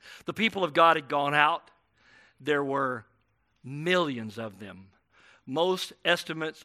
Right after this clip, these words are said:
are two and a half million people. Now, I used to have trouble taking my four children out to eat, you know.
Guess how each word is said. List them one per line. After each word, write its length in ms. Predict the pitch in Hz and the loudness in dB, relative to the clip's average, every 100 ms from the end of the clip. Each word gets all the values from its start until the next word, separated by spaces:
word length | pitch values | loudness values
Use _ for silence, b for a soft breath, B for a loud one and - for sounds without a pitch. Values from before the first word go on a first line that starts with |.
| - | -8
are 320 | 135 131 120 b b b b b _ _ _ | -2 0 0 b b b b b _ _ _
two 400 | - 202 190 190 - | -8 -6 -4 -6 -6
and 160 | 156 139 | -4 -4
a 40 | |
half 500 | 135 160 160 147 - _ | -2 0 2 0 -4 _
million 720 | - 135 160 170 160 151 143 131 _ - | -12 -6 -2 0 0 -4 -6 -8 _ -6
people. 420 | 156 - - - _ _ _ _ _ _ _ _ _ _ _ _ _ _ _ _ _ _ _ _ _ _ _ _ _ _ _ | -4 -4 -10 -20 _ _ _ _ _ _ _ _ _ _ _ _ _ _ _ _ _ _ _ _ _ _ _ _ _ _ _
Now, 380 | 131 135 127 110 _ _ _ _ _ _ _ - | 0 0 0 -4 _ _ _ _ _ _ _ 0
I 120 | 160 | 2
used 300 | 185 170 - | 2 -4 -6
to 80 | 127 | -4
have 240 | 135 135 | 0 -2
trouble 360 | - 147 131 131 | -2 -4 -4 -8
taking 460 | - 147 - 123 | -4 -4 -4 -6
my 140 | 127 143 | -2 -2
four 280 | - 147 131 | -2 -8 -8
children 640 | - 156 143 120 120 117 | -6 -6 -6 -6 -10 -8
out 280 | 135 123 - | -8 -8 -10
to 160 | 143 | -14
eat, 380 | 131 135 95 - - | -6 -6 -8 -16 -16
you 140 | 113 | -8
know. 240 | 123 135 | -4 -4